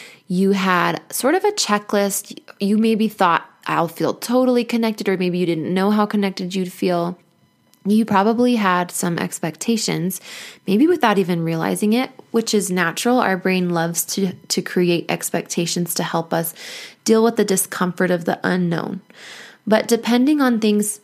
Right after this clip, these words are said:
on how things have been since baby has come, may be part of why you're not feeling connection. Think about all the thoughts you've had about what you thought things would be like or how you thought you'd feel,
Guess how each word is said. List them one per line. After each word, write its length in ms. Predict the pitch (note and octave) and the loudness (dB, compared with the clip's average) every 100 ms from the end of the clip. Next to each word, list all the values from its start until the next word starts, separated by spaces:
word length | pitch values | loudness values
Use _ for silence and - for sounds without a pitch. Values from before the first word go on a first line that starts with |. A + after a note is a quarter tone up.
| _ | _
on 120 | F#3 | -4
how 240 | F#3 F#3+ A#3+ | 0 2 2
things 300 | A#3+ G#3+ G3 | 2 0 0
have 180 | F#3 E3+ | -2 0
been 220 | F3+ F3 | -2 0
since 420 | - A3+ D4 D#4 | 0 0 0 -2
baby 520 | - D3+ C#3+ - - - | -4 -2 -2 -4 -4 -6
has 180 | F3+ - | -8 -8
come, 420 | - - G#3 G#3+ _ _ - - - - - | -8 -6 -6 -8 _ _ -20 -20 -20 -18 -2
may 300 | G3 B3+ C#4 | 2 4 4
be 140 | C#4+ | 2
part 580 | C#4 - - G3+ G3 - | 0 -6 0 0 0 -2
of 160 | F#3 E3+ | -4 -2
why 260 | F3 E3+ | 0 0
you're 180 | F3 F3 | 0 -2
not 260 | E3+ D#3+ - | -2 -6 -4
feeling 300 | G#3+ B3+ A#3+ | 0 2 0
connection. 600 | F3 - - - - - _ _ _ _ - - - _ _ | -2 -6 -10 -12 -14 -16 _ _ _ _ -20 -20 -20 _ _
Think 220 | A#3+ B3+ | -2 0
about 280 | D4+ E4 - | 2 2 2
all 360 | F#3 F#3+ G3+ | 2 4 4
the 120 | G#3+ A3 | 2 0
thoughts 400 | G3 E3+ - - | 0 -2 -2 -4
you've 140 | F3+ | -4
had 260 | - B3 B3+ | -2 0 2
about 500 | F#3+ E3+ E3 - - | 2 2 2 -2 -2
what 180 | F3+ | -2
you 120 | F3 E3+ | 0 -4
thought 460 | - A#3 B3+ - | -2 0 0 0
things 260 | G#3+ F#3 F3 | 0 0 0
would 120 | D#3+ | -2
be 120 | E3 | -2
like 260 | D#3 F3 F3+ | 0 0 -2
or 100 | G3 | -4
how 240 | F3 F#3+ | -2 0
you 180 | F#3 E3+ | 0 0
thought 420 | E3+ - F3+ F3 | -2 0 2 2
you'd 160 | G#3+ A3+ | 0 0
feel, 420 | - C#4 D4+ D#4+ | 2 4 2 0